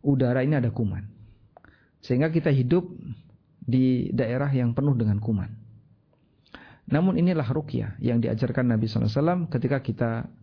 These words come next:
terkena luka. Wa fis sahihain, dan ini tidak harus di Madinah. Sehingga ini bisa di semua tempat,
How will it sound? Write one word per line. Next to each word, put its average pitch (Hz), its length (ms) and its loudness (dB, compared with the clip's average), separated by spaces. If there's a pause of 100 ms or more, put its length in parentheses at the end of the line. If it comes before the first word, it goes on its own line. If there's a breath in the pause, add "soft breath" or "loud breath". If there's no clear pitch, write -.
(120)
terkena 110 480 2
luka. 110 400 -2 (1700 loud breath)
Wa 135 160 4
fis 214 240 2
sahihain, 143 960 2 (1040)
dan 147 300 4
ini 208 260 4
tidak 139 320 2
harus 147 160 0
di 127 80 4
Madinah. 113 480 2 (1500 loud breath)
Sehingga 135 320 2
ini 180 240 2
bisa 160 560 2
di 139 400 2
semua 156 480 0
tempat, 135 540 0